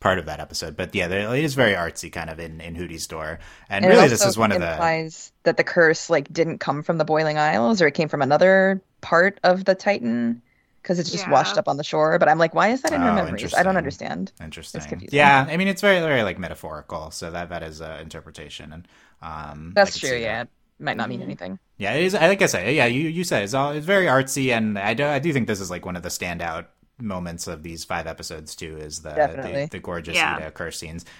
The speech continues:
Speaker 1: that's, like, in addition to the, the standout, uh, Lumity moments in Hootie's door, which I think is why this is such a beloved episode.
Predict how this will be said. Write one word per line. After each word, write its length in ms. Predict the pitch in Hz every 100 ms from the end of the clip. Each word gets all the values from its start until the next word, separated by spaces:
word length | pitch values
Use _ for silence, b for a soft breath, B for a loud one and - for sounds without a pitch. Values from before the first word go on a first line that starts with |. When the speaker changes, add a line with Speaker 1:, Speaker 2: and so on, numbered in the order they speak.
| B
Speaker 1:
that's, 140 | 160
like, 140 | 135 107
in 80 | 101
addition 360 | 90 87 90
to 80 | 87
the, 120 | 85 80 90
the 100 | 90
standout, 500 | 85 92 82 78 76 - _ -
uh, 340 | 87 80 78
Lumity 580 | 78 87 80 78 73 82
moments 380 | 90 76 76 76
in 100 | 82
Hootie's 280 | 85 80 73
door, 140 | 78
which 120 | 82 104
I 80 |
think 120 | 101 90
is 100 | 87
why 140 | 82
this 180 | 78 78
is 80 | -
such 180 | 87 85
a 60 |
beloved 320 | 82 80 76
episode. 480 | 76 82 - 82 110